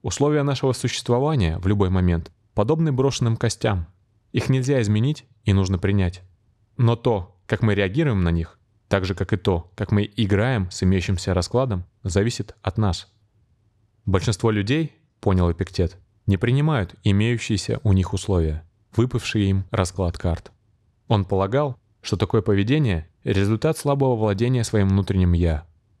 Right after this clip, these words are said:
Ибо, хотя эти люди могут принять добро и благо, они пытаются отрицать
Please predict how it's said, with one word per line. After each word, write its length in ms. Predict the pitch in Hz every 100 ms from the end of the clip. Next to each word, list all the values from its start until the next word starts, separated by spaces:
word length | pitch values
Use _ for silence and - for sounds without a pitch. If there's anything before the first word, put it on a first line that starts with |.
| _ _ -
Ибо, 420 | 123 113 104 98 -
хотя 280 | - 101 107
эти 160 | 95
люди 200 | 107 104
могут 320 | 98 101 95
принять 360 | - 95 101 85
добро 320 | 92 92 98 -
и 80 | 107
благо, 480 | 87 95 131 101 78 _ _ _
они 220 | - 107
пытаются 440 | 139 147 156 151 139
отрицать 480 | 131 127 151 151